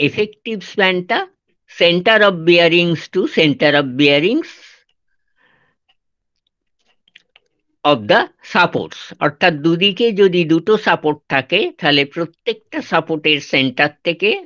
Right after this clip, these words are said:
অন্য সাপোর্টের central line পর্যন্ত ডিস্টেন্সটা হচ্ছে effective span।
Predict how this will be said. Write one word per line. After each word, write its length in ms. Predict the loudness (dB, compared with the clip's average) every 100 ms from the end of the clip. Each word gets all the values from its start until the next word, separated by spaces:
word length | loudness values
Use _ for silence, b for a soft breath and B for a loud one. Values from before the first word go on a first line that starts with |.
| -6
অন্য 180 | 0 0 0 0
সাপোর্টের 440 | 0 -2 0 -2 0
central 380 | -2 -2 -2 0 2
line 160 | 2 0 -2
পর্যন্ত 460 | -4 -2 -4 -2 -4 -2
ডিস্টেন্সটা 640 | -2 -2 -4 -2 -4 -4 -6 -6 b b -4
হচ্ছে 320 | -4 -2 0 0 0 -2
effective 460 | -2 -4 -8 -14 -14 -10
span। 260 | -10 -10